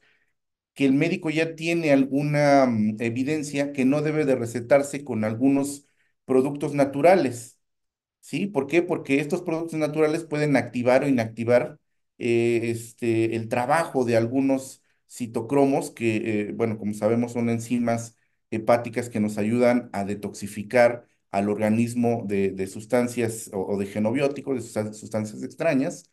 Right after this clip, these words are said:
Y, pues, cuando hacemos esta, mm, eh, esta interacción, este consumo entre un producto alopático y un producto herbolario,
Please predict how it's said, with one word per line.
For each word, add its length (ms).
Y, 120
pues, 320
cuando 360
hacemos 460
esta, 640
mm, 260
eh, 1300
esta 220
interacción, 600
este 200
consumo 420
entre 200
un 420
producto 380
alopático 640
y 80
un 120
producto 300
herbolario, 640